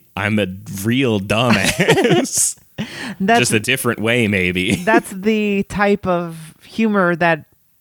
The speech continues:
Speaker 2: that it is, because it's like, it's not actually a joke. It's not actually comedy. It's just, like, he gets a, some sort of weird dopamine rush by, like, saying weird stuff or offensive things and making you feel bad,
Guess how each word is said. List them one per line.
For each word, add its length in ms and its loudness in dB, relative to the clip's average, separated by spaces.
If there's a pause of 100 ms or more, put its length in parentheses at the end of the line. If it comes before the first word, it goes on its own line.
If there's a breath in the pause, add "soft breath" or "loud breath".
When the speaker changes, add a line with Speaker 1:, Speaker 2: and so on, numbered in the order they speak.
(140)
Speaker 2:
that 200 -2
it 120 -4
is, 220 0
because 260 -2
it's 100 -10
like, 140 -2
it's 160 -8
not 220 0
actually 480 -2
a 80 -4
joke. 440 -2
It's 120 -10
not 140 0
actually 400 -4
comedy. 720 -2
It's 180 -8
just, 260 -4
like, 220 -2 (280 loud breath)
he 300 0
gets 300 0
a, 100 0
some 260 -2
sort 200 0
of 140 -6
weird 380 0
dopamine 540 0 (100)
rush 460 -2 (400 loud breath)
by, 240 2
like, 420 -2
saying 760 -2
weird 360 0
stuff 540 -2
or 480 0 (720 soft breath)
offensive 680 -2
things 360 -2
and 100 -4
making 340 -6
you 220 0
feel 440 0
bad, 480 -2